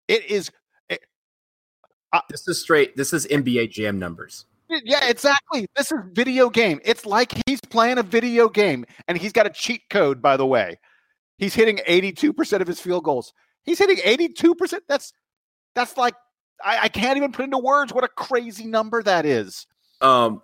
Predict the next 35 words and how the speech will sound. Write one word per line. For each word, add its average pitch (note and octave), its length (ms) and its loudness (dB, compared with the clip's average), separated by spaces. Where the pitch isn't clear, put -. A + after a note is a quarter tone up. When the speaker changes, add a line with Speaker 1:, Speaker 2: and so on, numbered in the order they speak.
Speaker 2:
for C#3 220 2
Speaker 1:
It's C#3 80 4
Speaker 2:
all C#3+ 80 6
of C3 80 2
you B2+ 140 2
out A#2+ 160 2
there, A2 360 2
a-, A2+ 200 -4
you A#2 140 -2
know, G#2+ 180 0
after A#2 340 0
the A2+ 100 0
game A2+ 260 2
last G#2 300 -2
night, G2 280 -4
we G#2+ 120 -2
were, G2+ 300 -2
you G#2+ 100 -4
know, - 80 -6
in A2+ 120 2
our A2 80 6
usual A#2 380 2
group G#2+ 260 -2
me G2+ 120 -6
chat, G2+ 500 -4
chatting G#2+ 360 0
about G2 260 -2
the G#2 80 -6
game G#2 380 -2
and, G2+ 200 -6
and F#2 200 -10
just - 220 -10
talking G2+ 340 -6
about F#2+ 240 -4
it. - 120 -6